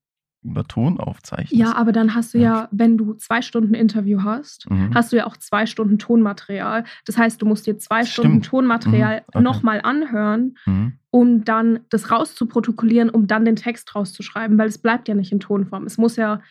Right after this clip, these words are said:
Speaker 2: in Textform und es ist leichter von Te-, also von Gespräch zu
Speaker 1: Mhm.
Speaker 2: Text zu Text, als
Speaker 1: Mhm.
Speaker 2: von Gespräch zu Ton zu Text zu Text.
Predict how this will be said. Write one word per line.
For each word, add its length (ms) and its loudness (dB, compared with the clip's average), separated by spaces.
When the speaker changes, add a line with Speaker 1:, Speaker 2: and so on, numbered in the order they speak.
Speaker 2:
in 140 6
Textform 600 -4
und 120 2
es 120 -2
ist 100 -10
leichter 520 -2
von 380 2
Te-, 160 -8
also 160 2
von 300 2
Gespräch 600 -4
zu 120 -4
Speaker 1:
Mhm. 60 2
Speaker 2:
Text 480 -2
zu 120 -4
Text, 540 -6
als 300 2
Speaker 1:
Mhm. 20 -2
Speaker 2:
von 240 2
Gespräch 500 -2
zu 120 -8
Ton 300 2
zu 120 -10
Text 360 -10
zu 100 -8
Text. 460 -16